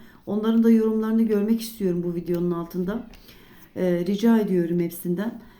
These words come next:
Ee, be-, benim bakımlarım hep uzun uzundur arkadaşlar. Ve, e, kafan rahat bir şekilde bakımdan ayrılırsın. Öncelikle bunu da bilmeni istiyorum. Şimdi arkadaşım, sen çok kıymetlisin,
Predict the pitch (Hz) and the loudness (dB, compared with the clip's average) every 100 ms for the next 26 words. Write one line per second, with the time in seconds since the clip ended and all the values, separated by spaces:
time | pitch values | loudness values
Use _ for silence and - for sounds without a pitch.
0 | - - - 180 180 175 185 226 - 220 | -20 -20 -10 -4 -2 -2 0 0 2 4
1 | 226 226 226 226 220 233 226 - 180 214 | 4 4 2 0 2 2 0 -2 -2 0
2 | 202 175 170 165 170 165 185 175 180 - | -2 -2 -4 -4 -8 -8 -6 -6 -8 -8
3 | 254 - - - - - - 240 247 - | -8 -10 -20 -20 -20 -8 0 0 -2 -10
4 | - 190 196 220 247 269 247 233 262 - | -12 -6 -4 -4 -2 0 0 2 0 -2
5 | 202 208 196 180 175 180 185 175 165 170 | -6 -6 -4 -2 -2 -2 -2 -2 -2 -4
6 | 175 180 180 - 294 - - - 247 226 | -4 -4 -6 -8 -12 -10 -8 -4 2 2
7 | 190 180 196 240 214 247 269 226 214 190 | 2 0 -2 0 2 2 4 6 6 2
8 | 196 180 160 - - - - 320 247 - | -2 -4 -4 -6 -18 -20 0 4 4 2
9 | - - - - - - - - - 285 | -8 -20 -20 -20 -20 -20 -20 -20 -4 -2
10 | 320 320 302 294 277 254 254 - - - | 0 2 2 0 0 -2 -4 -12 -20 -14
11 | - - 330 330 370 - 262 208 190 185 | -8 -2 0 0 -4 2 4 4 2 -4
12 | - 190 175 | -2 2 2